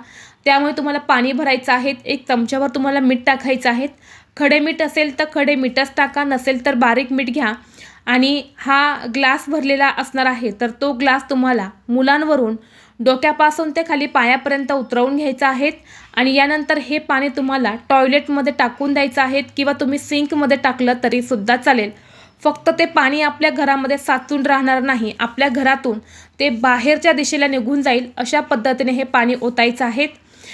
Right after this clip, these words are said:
याने सुद्धा मुलांचे सर्व दोष जे आहे, तर ते निघून जातात, मुलांच्या अडचणी संपत असतात आणि मुलांची प्रगती ही होत असते. तर हा उपाय देखील तुम्ही एक करू शकता. दोन्ही उपाय जर तुम्हाला करता आले, तर दोन्हीही करा किंवा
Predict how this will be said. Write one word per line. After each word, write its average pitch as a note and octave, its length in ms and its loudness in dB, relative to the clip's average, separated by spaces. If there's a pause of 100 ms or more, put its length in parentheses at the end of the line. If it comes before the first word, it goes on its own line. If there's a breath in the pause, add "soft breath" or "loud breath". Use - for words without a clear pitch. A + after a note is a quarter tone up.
(140 loud breath)
याने C4+ 300 2
सुद्धा D4+ 320 -2
मुलांचे C#4+ 440 0
सर्व B3+ 320 -4
दोष B3+ 480 -2
जे C#4+ 60 0
आहे, A#3+ 320 0
तर A#3+ 160 0
ते C4+ 60 2
निघून C4 400 2
जातात, C4+ 340 2 (420 loud breath)
मुलांच्या C4 440 0 (100)
अडचणी B3+ 420 0
संपत C#4 440 -4
असतात C4 320 0 (120)
आणि B3+ 180 0
मुलांची B3+ 440 2
प्रगती A#3 680 -2
ही C4 100 -4
होत A#3 280 0
असते. G#3 260 -4 (460 loud breath)
तर B3+ 60 2
हा C#4 160 2
उपाय C#4 300 2
देखील C4+ 340 -4
तुम्ही B3+ 300 0
एक C4 220 -2 (220)
करू C4 200 2
शकता. C#4 440 0 (380 loud breath)
दोन्ही C#4 440 2
उपाय D#4+ 360 2
जर C#4+ 100 0
तुम्हाला C4+ 360 0
करता B3+ 360 0
आले, A#3 180 2 (100)
तर D#4 40 0
दोन्हीही C4 480 0
करा C#4+ 300 2 (420 loud breath)
किंवा C4+ 380 2